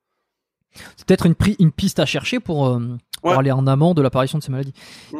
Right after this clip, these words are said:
Speaker 1: Et, et la dépression, par exemple, c'est quelque chose qui est avéré, qu'il y a un défaut de production de sérotonine ou de recapture, ou enfin, moi, je, je, je me souviens
Speaker 2: Mm.
Speaker 1: plus, j'avais appris
Speaker 2: Ouais.
Speaker 1: quelques trucs aussi. C'est vrai que souvent, les médicaments pour la dépression, c'est, euh, c'est des,
Speaker 2: Des
Speaker 1: des
Speaker 2: I S R S,
Speaker 1: imi-,
Speaker 2: ouais.
Speaker 1: des inhibiteurs, ouais. Euh...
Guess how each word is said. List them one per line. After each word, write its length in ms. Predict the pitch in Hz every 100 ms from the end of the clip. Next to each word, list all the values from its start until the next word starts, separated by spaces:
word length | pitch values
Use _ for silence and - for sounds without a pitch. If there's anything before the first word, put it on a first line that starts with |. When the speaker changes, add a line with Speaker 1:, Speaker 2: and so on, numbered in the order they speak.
| 160
Speaker 1:
Et, 220 | 151 170
et 20 |
la 100 | 165
dépression, 480 | 180 185 156 - 247
par 100 | 160
exemple, 220 | 151 240
c'est 100 | -
quelque 140 | 147 147
chose 160 | 180 -
qui 100 | 139
est 20 |
avéré, 300 | 131 151 233
qu'il 140 | 143
y 80 | 123
a 60 | 120
un 160 | 113
défaut 320 | 123 147 185
de 80 | 165
production 380 | 139 143 131 156
de 60 | 139
sérotonine 440 | 127 - 143 254
ou 80 | 151
de 80 | 135
recapture, 600 | 143 139 131 - 160 160
ou 60 | 135
enfin, 220 | 117 123
moi, 140 | 123
je, 240 | 117 113 110
je, 160 | 120
je 80 | 113
me 60 | 127
souviens 180 | - 135
Speaker 2:
Mm. 60 |
Speaker 1:
plus, 100 | 175
j'avais 180 | 143 120
appris 220 | 117 -
Speaker 2:
Ouais. 60 | 151
Speaker 1:
quelques 120 | 117
trucs 180 | - 123
aussi. 200 | 123 170
C'est 80 | -
vrai 80 |
que 80 | - - - -
souvent, 180 | 175
les 120 | 185 156
médicaments 360 | 147 160 160
pour 120 | 147
la 60 | 131
dépression, 420 | 131 143 - 165
c'est, 200 | - 123
euh, 140 | 113 110 - _ _ _ _ _ -
c'est 180 | - 131
des, 80 | 123
Speaker 2:
Des 40 |
Speaker 1:
des 80 | 123
Speaker 2:
I 40 |
S 100 | 123 120
R 20 |
S, 40 | 131
Speaker 1:
imi-, 100 | 151
Speaker 2:
ouais. 80 | - _ _ 160 _ -
Speaker 1:
des 200 | 131 123
inhibiteurs, 480 | 131 131 147 143
ouais. 80 | 117 127 - - - - _ -
Euh... 300 | 113 110